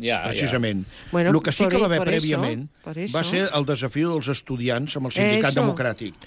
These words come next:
Speaker 3: eso.
Speaker 2: que no
Speaker 1: Sí.
Speaker 2: té res que veure amb la revolució del seixanta-vuit.
Speaker 1: Eh, Antoni, es va fer el que es va poder.
Speaker 2: Ah, no, no, no,
Speaker 1: Es va
Speaker 2: i
Speaker 1: fer
Speaker 2: es
Speaker 1: el
Speaker 2: va
Speaker 1: que es va
Speaker 2: fer,
Speaker 1: poder.
Speaker 3: Però
Speaker 2: va ser, va ser l'embrió de les llibertats.
Speaker 1: Sí, sí.
Speaker 2: Eh,
Speaker 1: Ah, sí.
Speaker 2: però no té
Speaker 3: Llegó,
Speaker 2: res que
Speaker 3: lle-,
Speaker 2: veure,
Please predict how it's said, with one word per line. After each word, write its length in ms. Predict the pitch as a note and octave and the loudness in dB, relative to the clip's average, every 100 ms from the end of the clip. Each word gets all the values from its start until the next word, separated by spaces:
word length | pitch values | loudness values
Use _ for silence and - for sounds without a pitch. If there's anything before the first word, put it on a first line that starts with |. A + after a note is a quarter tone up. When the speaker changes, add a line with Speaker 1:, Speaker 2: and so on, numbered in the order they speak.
| - | -8
Speaker 3:
eso. 380 | E3+ G3 - D#3 | -6 -6 -6 0
Speaker 2:
que 120 | B2+ | 4
no 60 | E3+ | 4
Speaker 1:
Sí. 60 | |
Speaker 2:
té 60 | - | 2
res 240 | E3+ F#3 | 2 0
que 100 | - | 0
veure 220 | F3+ F3+ A3 | 0 2 2
amb 120 | F#3+ | 2
la 80 | E3 | 2
revolució 460 | D3+ D#3 D3 C3+ D#3 | 0 0 0 0 -2
del 100 | F#3+ | -2
seixanta-vuit. 640 | - D3 B2+ B2+ C#3 F#2+ | -2 -2 -4 -4 -4 -2
Speaker 1:
Eh, 400 | A2+ A#2 A2+ - - | 0 2 0 -2 -4
Antoni, 380 | A2+ G#2+ D3 C#3+ | -2 2 2 0
es 160 | B2+ | -2
va 80 | B2 | -2
fer 140 | C3 C3+ | 0 0
el 80 | |
que 80 | C#3 | 2
es 100 | D3+ | 2
va 80 | D3+ | 0
poder. 380 | A2+ G#2 A#2 C3+ - _ | 0 -2 -2 -2 -6 _
Speaker 2:
Ah, 60 | C3 | 2
no, 120 | E3+ | 4
no, 160 | F3+ F#3 | 4 4
no, 220 | G3 G3+ | 4 2
Speaker 1:
Es 80 | A#2+ | 0
va 20 | D3+ | -2
Speaker 2:
i 40 | |
Speaker 1:
fer 120 | - | -2
Speaker 2:
es 60 | B2+ | -4
Speaker 1:
el 60 | |
Speaker 2:
va 40 | E3 | -2
Speaker 1:
que 0 | |
es 80 | - | 0
va 40 | |
Speaker 2:
fer, 60 | A3 | 0
Speaker 1:
poder. 340 | B2 B2+ D#3+ | 0 0 2
Speaker 3:
Però 160 | A#3 A#3 | 2 2
Speaker 2:
va 80 | A3+ | 2
ser, 120 | A#3 G#3+ | 0 -2
va 60 | D#3+ | -2
ser 160 | F#3 | 0
l'embrió 340 | F#3+ F3+ E3 E3 | 0 0 2 0
de 80 | G#3 | 0
les 140 | F#3 | -2
llibertats. 580 | A3+ A#3 D#3+ D3+ A3 - A2+ | -2 -2 -2 -4 -4 -6 -6
Speaker 1:
Sí, 80 | |
sí. 140 | G#2+ A2 | -6 -6
Speaker 2:
Eh, 80 | B2 - - - | -6 -10 -20 -4
Speaker 1:
Ah, 160 | G#2+ E3 | 0 2
sí. 80 | |
Speaker 2:
però 140 | F3 D3+ | 2 2
no 40 | C3+ G3 | 4 4
té 80 | |
Speaker 3:
Llegó, 80 | - | 2
Speaker 2:
res 140 | - B3 | 2 2
que 60 | |
Speaker 3:
lle-, 80 | B3+ | 0
Speaker 2:
veure, 260 | E3+ C#3 B2+ | 0 0 -4